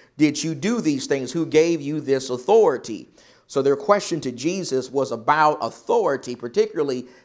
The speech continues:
his authority. And I think it's interesting how Jesus doesn't rebuke them for that question, does he? He doesn't say, "Authority? Wh-, wh-, wh-, what are you doing coming to me talking about authority? Who cares? Who cares about authority? I don't need any authority."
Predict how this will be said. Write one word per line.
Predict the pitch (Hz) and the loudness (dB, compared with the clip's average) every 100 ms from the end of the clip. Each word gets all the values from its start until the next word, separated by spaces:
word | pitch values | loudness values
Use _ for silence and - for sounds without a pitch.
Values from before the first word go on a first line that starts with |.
| _ | _
his | 233 277 185 | -4 -2 -2
authority. | 139 - 131 123 113 139 151 | -4 0 -2 -2 -4 -6 -4
And | 143 | -4
I | 135 | -4
think | 226 226 | -4 -4
it's | 165 | -2
interesting | 262 262 147 127 123 139 | -2 -4 -4 -4 -8 -10
how | 135 | -8
Jesus | 127 160 240 214 127 127 - _ _ | -8 -10 -10 -8 -8 -8 -14 _ _
doesn't | 120 190 220 196 | 0 0 0 -2
rebuke | 147 131 180 311 | -2 -2 -6 -8
them | 135 120 | -8 -4
for | 127 | -4
that | 110 104 | -6 -6
question, | - 320 - 113 | -8 -8 -10 -12
does | 107 95 | -12 -12
he? | - _ _ _ _ _ _ _ _ _ _ - | -20 _ _ _ _ _ _ _ _ _ _ 0
He | |
doesn't | 220 160 143 | 2 2 0
say, | 196 147 | 0 0
"Authority? | - 165 247 196 | 0 2 2 0
Wh-, | 147 | -2
wh-, | 151 151 165 | -4 -2 0
wh-, | 180 202 196 | 2 2 2
what | 208 | 2
are | |
you | 214 | 2
doing | 208 196 | 0 0
coming | - 214 | -2 -4
to | 190 | -4
me | 208 | -6
talking | - 214 202 | 0 0 2
about | 190 | 0
authority? | 147 214 233 202 | 0 2 2 4
Who | 190 254 | 0 -2
cares? | 233 269 320 185 107 107 - _ _ | 0 0 2 0 -2 -14 -20 _ _
Who | 269 294 | -2 2
cares | 269 302 254 | 6 6 4
about | 247 262 | 6 8
authority? | 262 262 302 320 254 | 6 6 6 6 6
I | 277 | 4
don't | 302 302 269 | 2 0 -2
need | 277 320 320 285 | -4 -4 -2 -4
any | 190 190 165 | -2 -4 -2
authority." | 139 139 139 123 98 - | -4 -4 -4 -4 -6 -12